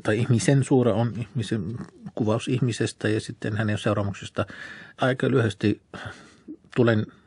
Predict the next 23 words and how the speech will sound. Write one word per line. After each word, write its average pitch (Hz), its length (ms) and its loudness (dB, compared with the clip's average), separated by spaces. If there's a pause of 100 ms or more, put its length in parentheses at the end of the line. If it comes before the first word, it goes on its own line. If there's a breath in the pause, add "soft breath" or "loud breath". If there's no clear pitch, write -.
(240 soft breath)
kohdalla, 101 440 -2
mutta - 240 -6
aika 50 240 -2
laajasti - 480 -4 (240)
paratiisin - 500 0
kohdalla. - 380 -2 (340 loud breath)
Myös 135 220 6
toiselta 120 400 2
nimeltään, 107 540 2 (440 soft breath)
ää, 104 600 0
Dahr, 107 280 0
eli, - 240 -4
eli 104 140 -2
aika. 110 280 0 (840 loud breath)
Sillä 104 200 -2
on 101 120 0
toinen 110 300 4
nimi, 101 180 2
joka - 180 -4
on 98 100 -4
tästä - 260 -4
ensimmäisestä 98 640 -2
jakeesta, 98 520 -2